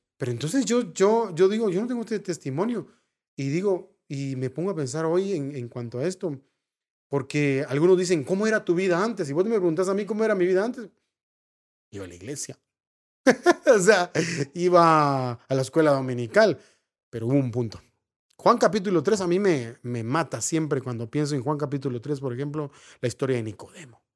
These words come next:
La historia de Nicodemo, eh, "¿cómo he de tener la vida eterna?".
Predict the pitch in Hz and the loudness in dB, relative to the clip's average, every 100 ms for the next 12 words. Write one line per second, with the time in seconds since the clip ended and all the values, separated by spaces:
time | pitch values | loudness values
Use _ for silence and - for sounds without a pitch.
0 | _ _ _ _ _ _ _ - 120 - | _ _ _ _ _ _ _ -8 -2 4
1 | 190 170 135 160 190 156 - _ - 131 | 6 4 4 4 4 2 0 _ -4 -2
2 | 123 135 - _ - 196 202 196 190 185 | -2 -6 -14 _ 0 2 2 0 0 -2
3 | 151 165 160 143 117 120 95 92 | -6 -6 -6 -8 -8 -12 -14 -18